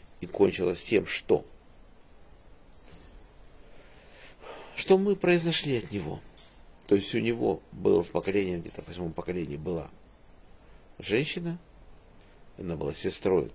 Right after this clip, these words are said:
Туваль Каина, Наама ее звали, и Наах наш праведный женится на ней, и рождается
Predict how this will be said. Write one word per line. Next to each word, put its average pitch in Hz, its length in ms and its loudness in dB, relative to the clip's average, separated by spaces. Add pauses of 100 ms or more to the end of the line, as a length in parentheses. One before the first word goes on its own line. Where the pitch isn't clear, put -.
Туваль 78 380 -2
Каина, 131 580 -4 (100)
Наама 92 520 -4
ее 131 160 0
звали, 151 440 -4 (760)
и 156 200 2
Наах 143 400 2
наш 175 200 -4
праведный 139 520 -2 (120)
женится 90 520 0
на 76 140 -2
ней, 147 300 -6 (500)
и - 80 -2
рождается 78 720 -2